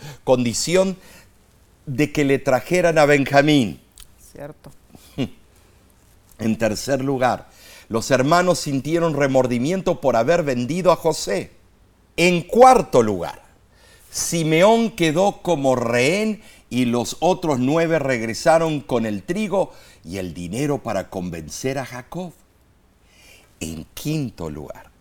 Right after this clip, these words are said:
Speaker 1: Jacob rehusó enviar a Benjamín a Egipto.
Speaker 2: El carácter providencial de la ida de los hermanos de José a Egipto se destaca a través de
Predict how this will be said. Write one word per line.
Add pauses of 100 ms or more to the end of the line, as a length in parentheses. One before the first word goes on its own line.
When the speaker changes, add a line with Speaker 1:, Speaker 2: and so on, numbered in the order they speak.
(100)
Speaker 1:
Jacob
rehusó
enviar
a
Benjamín
a
Egipto. (960)
Speaker 2:
El
carácter
providencial
de
la
ida
de
los
hermanos
de
José
a
Egipto (1040)
se
destaca
a
través
de